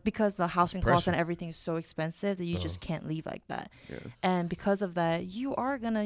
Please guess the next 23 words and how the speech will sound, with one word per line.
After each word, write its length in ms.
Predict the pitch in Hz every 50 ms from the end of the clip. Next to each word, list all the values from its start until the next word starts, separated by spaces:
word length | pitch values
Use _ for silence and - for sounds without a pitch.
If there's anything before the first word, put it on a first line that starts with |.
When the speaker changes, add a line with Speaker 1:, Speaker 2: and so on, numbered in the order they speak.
| 208 208
Speaker 1:
listen 280 | 208 208 - - -
to 80 | - 202
your 80 | 190
parents 440 | 185 - 220 226 214 196 175 175 170
'cause 360 | - - 180 175 175 175 -
you 60 | 202 208
don't 120 | 233 240
know 140 | 214 214 233
anything 360 | 226 180 165 160 - 165 160
else. 380 | 160 160 156 160 170 - - - -
You 100 | - 107
know, 160 | 104 - -
Speaker 2:
Mm-hmm. 100 | 107 -
Speaker 1:
your 100 | 180 175
parents 400 | - - - 175 175 175 175 -
took 140 | - 185 175
care 260 | - - 175 170 170
of 100 | 175 165
you, 280 | 165 160 165 165 165 160
like, 200 | 175 170 165 -
the 60 | -
whole 240 | 151 165 165 165 165
life. 480 | 165 175 185 - - - - - -